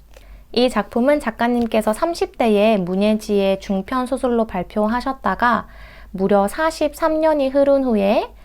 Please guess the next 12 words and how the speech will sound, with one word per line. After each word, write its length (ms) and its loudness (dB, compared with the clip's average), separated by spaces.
삼 340 -2
부 240 0
구성으로 560 0
장편 480 -2
소설을 400 -4
출간하신 640 -4
건데요. 640 -4
작가 360 0
후기에 420 0
이렇게 440 -2
쓰여 260 -2
있더라고요. 760 -6